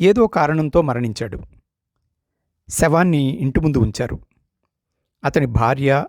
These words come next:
పిల్లలు, తల్లిదండ్రులు గొల్లుమని ఏడుస్తూ ఉండినారు.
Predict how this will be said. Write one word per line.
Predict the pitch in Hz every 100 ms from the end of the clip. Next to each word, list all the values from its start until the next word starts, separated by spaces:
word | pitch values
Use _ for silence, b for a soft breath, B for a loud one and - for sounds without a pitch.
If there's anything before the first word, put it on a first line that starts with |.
| _ _ -
పిల్లలు, | 127 131 131 139 _ _ _ _ -
తల్లిదండ్రులు | 123 131 139 127 135
గొల్లుమని | 123 127 139 160 160 147
ఏడుస్తూ | 123 117 - 127
ఉండినారు. | 110 104 104 92